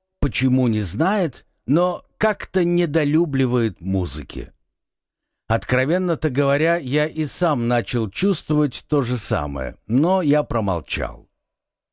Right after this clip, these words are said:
Между нами настало затем довольно долгое молчание, конечно, никем не замеченное среди общего грохота и шума. Часов через шестнадцать-семнадцать,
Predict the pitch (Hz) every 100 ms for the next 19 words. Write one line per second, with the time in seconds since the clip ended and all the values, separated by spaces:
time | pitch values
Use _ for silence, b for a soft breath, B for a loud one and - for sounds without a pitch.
0 | _ _ _ - 131 175 120 151 143 160
1 | 156 135 127 - - 147 147 110 117 135
2 | 139 117 113 127 127 120 95 110 110 104
3 | 98 98 92 - - 80 65 64 60 -
4 | _ _ _ b b b - 160 180 -
5 | 151 139 123 139 143 135 110 110 143 156
6 | 143 131 127 120 - 110 101 110 107 117
7 | 123 - 117 98 90 92 110 123 107 90
8 | 101 - 95 - 95 73 64 55 _ _
9 | _ _ _ _ _ _ _ _ _ -
10 | 160 185 190 - 165 156 139 - 147 -
11 | 139 127 110 - 92 - 92 82 117 165
12 | - - 139